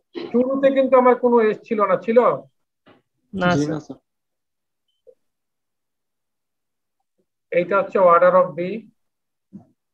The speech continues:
Speaker 1: এটা হচ্ছে order of E log E। এটা কিভাবে করলাম বলো দেখি? কেউ একটু বলতে পারবা এটা কিভাবে করলাম?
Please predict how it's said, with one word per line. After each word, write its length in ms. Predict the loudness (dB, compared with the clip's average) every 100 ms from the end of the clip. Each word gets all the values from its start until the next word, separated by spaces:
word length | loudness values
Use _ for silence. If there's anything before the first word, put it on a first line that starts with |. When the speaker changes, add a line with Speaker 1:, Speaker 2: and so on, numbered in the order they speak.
| -2
Speaker 1:
এটা 260 | 0 2 2
হচ্ছে 240 | 0 -2 -2 2
order 300 | 2 4 4
of 140 | 2 -2 -8
E 100 | -6 -2
log 280 | 2 2 2 -6
E। 120 | -10 -10 -14 _ _ _ _ _
এটা 180 | -4 -4
কিভাবে 420 | -2 0 2 2 2
করলাম 320 | 2 2 2 2
বলো 160 | -2
দেখি? 320 | -6 _ -10 -10 -10 -18 _ _ -20 -20 _ _ _ _
কেউ 260 | -4 0 0
একটু 280 | -2 -8 -2
বলতে 280 | 2 2 4
পারবা 280 | 4 4 6 4
এটা 180 | 4 0
কিভাবে 380 | 2 4 6 6
করলাম? 420 | 6 6 6